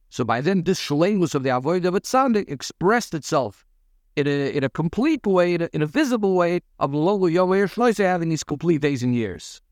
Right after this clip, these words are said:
And in a similar way, this expressed itself also by the Mittel Rebbe, the Moshe Rabbeinu of his generation, as we will soon see.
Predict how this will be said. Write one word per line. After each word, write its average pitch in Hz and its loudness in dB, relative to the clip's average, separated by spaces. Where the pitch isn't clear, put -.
And 139 0
in 165 0
a 185 0
similar 311 2
way, 214 2
this 175 -4
expressed - 0
itself 170 -2
also 185 2
by 156 2
the 139 0
Mittel 165 2
Rebbe, 160 0
the 139 0
Moshe 151 0
Rabbeinu 139 0
of 104 -6
his 240 2
generation, 180 0
as 165 0
we 151 0
will 139 0
soon 117 0
see. 90 -8